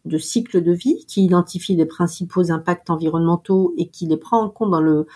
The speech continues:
le référentiel du label, mais ce sont tous des produits qui sont de très bonne qualité.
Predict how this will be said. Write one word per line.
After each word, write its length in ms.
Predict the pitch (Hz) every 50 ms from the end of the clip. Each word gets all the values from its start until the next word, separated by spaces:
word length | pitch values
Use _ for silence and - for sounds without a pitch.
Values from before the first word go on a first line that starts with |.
| - - - _ -
le 240 | 185 175 175 180 175
référentiel 640 | 151 170 175 - 196 185 175 170 - - 185 165
du 120 | 151 170 156
label, 380 | 156 156 165 202 233 294 311 311 - - - _ _
mais 80 | - 196
ce 140 | - - 220
sont 200 | - - 226 202
tous 340 | - - - 320 320 262 233
des 100 | 240 214
produits 460 | - - 233 226 202 226 254 285 277
qui 140 | - - 202
sont 260 | - - 240 247 247
de 280 | 214 214 220 226 - -
très 180 | - - 220 202
bonne 200 | 196 214 220 202
qualité. 520 | - 202 196 185 175 - - - - -